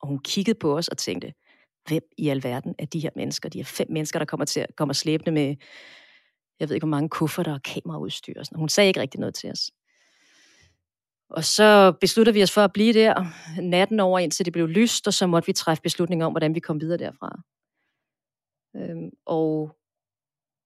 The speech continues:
det endte alt i alt med at tage fireogtyve timer eller noget i den stil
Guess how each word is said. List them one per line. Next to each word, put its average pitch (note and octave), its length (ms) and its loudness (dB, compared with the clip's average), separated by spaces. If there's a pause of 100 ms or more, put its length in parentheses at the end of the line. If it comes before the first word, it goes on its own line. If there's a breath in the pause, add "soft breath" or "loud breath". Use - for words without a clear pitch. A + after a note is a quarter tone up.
(1080)
det E3 200 2
endte F#3+ 200 4
alt E3 180 6
i F3+ 60 2
alt E3 180 0
med F3+ 80 0
at D#3+ 60 0
tage D#3+ 340 0 (760)
fireogtyve D3+ 580 -4
timer D3 360 -2
eller C3+ 120 -2
noget C#3+ 180 0
i - 20 -10
den - 80 -10
stil - 300 2